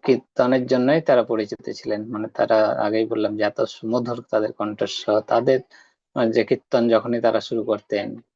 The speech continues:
স্বয়ং মহাপ্রভু এবং নিত্যানন্দ প্রভু নাচতে শুরু করে দিতেন আর কি, এত সুমধুর কীর্তন ছিলেন।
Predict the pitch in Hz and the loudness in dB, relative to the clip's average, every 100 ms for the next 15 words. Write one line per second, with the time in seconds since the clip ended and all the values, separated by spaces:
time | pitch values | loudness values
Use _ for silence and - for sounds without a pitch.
0 | _ - 117 113 110 117 110 110 113 107 | _ -4 -2 0 -2 -4 -2 0 0 -4
1 | - _ _ _ _ - 113 107 101 110 | -6 _ _ _ _ -6 -4 -2 0 0
2 | 107 107 104 107 110 107 - 110 113 113 | 0 -2 -2 -2 -4 -8 -6 -2 -2 -2
3 | - 107 - 107 98 110 107 98 104 95 | -2 -2 0 -2 -2 -4 -4 -4 -4 -6
4 | 98 120 113 - 110 - 123 117 110 104 | -6 -8 -10 -6 -4 -2 -4 -4 -4 -6
5 | - - - 104 - 107 | -6 -6 -8 -10 -8 -6